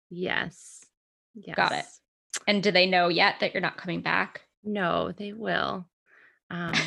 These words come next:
Speaker 2: <laughs> Hopefully they don't listen to this.
Speaker 1: This is interesting for me to chat about here. Yeah. Um,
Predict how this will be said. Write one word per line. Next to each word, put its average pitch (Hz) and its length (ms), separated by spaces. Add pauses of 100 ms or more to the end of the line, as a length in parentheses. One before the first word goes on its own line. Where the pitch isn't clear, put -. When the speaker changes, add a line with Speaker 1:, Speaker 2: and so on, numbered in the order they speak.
(180)
Speaker 2:
<laughs> - 300
Hopefully 220 280
they 220 80
don't 190 180
listen - 280
to 170 80
this. - 180
Speaker 1:
This 262 200
is 311 140
interesting 254 640
for 202 180
me 190 160
to 180 100
chat 196 300
about 175 260
here. 165 260
Yeah. 185 420 (160)
Um, 180 320